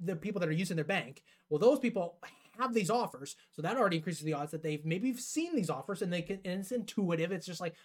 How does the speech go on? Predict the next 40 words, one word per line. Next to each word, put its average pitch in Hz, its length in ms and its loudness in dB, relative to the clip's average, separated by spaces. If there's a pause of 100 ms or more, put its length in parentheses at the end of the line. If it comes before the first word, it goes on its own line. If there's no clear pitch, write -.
"Oh, 277 80 4
it's 160 100 0
cash 175 220 -6
back. 202 180 -6
It's 160 120 -10
like 165 80 -8
a 185 40 -8
coupon," 285 420 0
right? 165 240 -4 (580)
Or 233 320 6
additionally, 202 540 0
maybe 214 160 0
they've 202 240 -2 (140)
redeemed 233 500 0
the 160 120 -2
offers 127 280 -6
or 254 180 2
they'll 254 180 -2
see 320 420 -4
it - 260 -8
and 170 80 -4
they're 180 100 0
like, 175 180 0
"Hey, 254 240 0
how 240 180 0
do 277 120 0
I 285 100 0
do 262 280 0
this? 214 140 -4
Can 196 160 -4
you 285 160 2 (200)
help 311 280 0
me? 165 240 -4 (320)
Like, 196 120 -4
I 226 60 0
would 247 160 4
love 302 440 0
to, - 120 -2
can 254 160 -2
I 311 240 -2